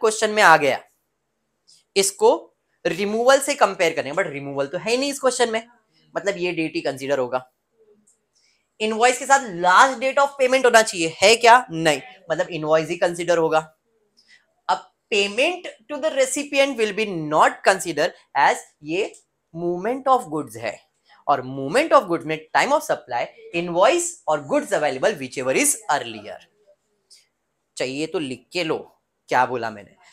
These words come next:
मैंने कहा है ये movement of goods है, और movement of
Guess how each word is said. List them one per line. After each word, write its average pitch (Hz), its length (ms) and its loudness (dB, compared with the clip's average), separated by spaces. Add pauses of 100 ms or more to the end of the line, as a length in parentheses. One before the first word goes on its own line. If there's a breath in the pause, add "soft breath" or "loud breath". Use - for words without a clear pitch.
(140 soft breath)
मैंने 131 220 -4
कहा 160 300 4
है 202 160 2 (240 soft breath)
ये 240 120 -2
movement 202 520 -2
of 254 220 0
goods 165 200 2
है, 123 240 -4 (280)
और 156 140 2
movement 180 360 -2
of 285 140 2